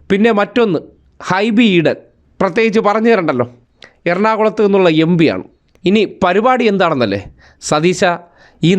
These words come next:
നാട്ടിലെ ജനങ്ങൾ നേരിടുന്ന ബുദ്ധിമുട്ടുകൾ അത് അഡ്രസ്സ് ചെയ്യുകയാണ് ഇവിടുത്തെ സർക്കാരിൻ്റെ ഉത്തരവാദിത്വം. അവർക്ക് വേണ്ടി പ്രവർത്തിക്കുക എന്നുള്ളതാണ്. അല്ലാതെ സതീശനും മാധ്യമങ്ങൾക്കും വേണ്ടി രാവിലെ വാർത്താ കച്ചവടമോ അല്ല ഫോട്ടോഷൂട്ടോ അല്ല ഒരു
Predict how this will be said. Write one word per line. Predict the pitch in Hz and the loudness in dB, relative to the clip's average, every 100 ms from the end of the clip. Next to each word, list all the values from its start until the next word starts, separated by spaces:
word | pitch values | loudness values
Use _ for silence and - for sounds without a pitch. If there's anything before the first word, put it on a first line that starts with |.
| 185 | 2
നാട്ടിലെ | 180 185 208 160 | 0 0 0 2
ജനങ്ങൾ | 165 185 196 175 | 2 2 2 2
നേരിടുന്ന | 180 175 175 175 - 147 | 2 2 2 0 -2 0
ബുദ്ധിമുട്ടുകൾ | 160 147 190 196 185 135 - - 135 | 0 2 0 0 0 0 -2 -10 -8
അത് | 165 180 | -4 -4
അഡ്രസ്സ് | 156 190 - 208 | -4 -4 -2 0
ചെയ്യുകയാണ് | 185 175 160 147 135 - | 2 2 0 -2 -2 0
ഇവിടുത്തെ | 151 160 170 156 | 2 2 0 -2
സർക്കാരിൻ്റെ | 147 135 165 147 135 | -2 -2 -4 -2 -2
ഉത്തരവാദിത്വം. | 120 143 123 107 - - _ - 131 | -2 0 0 -2 -6 -16 _ -8 -4
അവർക്ക് | 160 208 214 208 | -2 -2 -2 0
വേണ്ടി | 190 175 | 0 2
പ്രവർത്തിക്കുക | 151 151 165 156 160 135 | 2 0 0 -2 0 0
എന്നുള്ളതാണ്. | 127 110 95 95 - - 143 | 2 0 0 -4 -10 -10 -4
അല്ലാതെ | 170 180 165 - - | -2 -2 -4 -6 -6
സതീശനും | 170 170 208 - 226 208 | -2 0 0 0 0 2
മാധ്യമങ്ങൾക്കും | 175 180 190 196 190 170 175 170 | 0 0 0 0 0 0 0 0
വേണ്ടി | 156 160 - 151 | 2 -2 -2 -2
രാവിലെ | 160 175 165 151 | -2 0 0 2
വാർത്താ | 160 170 180 170 | 0 -2 -2 -2
കച്ചവടമോ | 151 165 151 147 156 | -2 0 0 0 0
അല്ല | 139 151 151 | 0 0 0
ഫോട്ടോഷൂട്ടോ | 151 160 196 185 185 170 160 131 | 0 2 2 2 2 2 2 2
അല്ല | 139 131 - _ | 0 -2 -8 _
ഒരു | 156 | 2